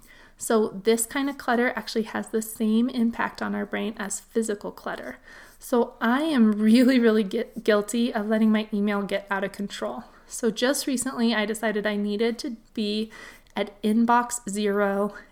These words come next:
every single day in order to feel less stress and get more done in my business.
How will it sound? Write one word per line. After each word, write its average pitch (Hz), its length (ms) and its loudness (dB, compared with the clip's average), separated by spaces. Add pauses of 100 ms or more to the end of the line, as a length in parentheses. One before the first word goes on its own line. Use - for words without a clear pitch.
(160)
every 254 380 0
single 240 420 0
day 190 540 -2
in 226 160 2
order 226 260 -2
to 262 100 -6
feel 208 300 -2
less 196 240 -6
stress 196 500 -4
and 214 160 -4
get 214 140 -4
more 214 160 -2
done 196 320 -4
in 196 100 -6
my 196 120 -4
business. - 640 -12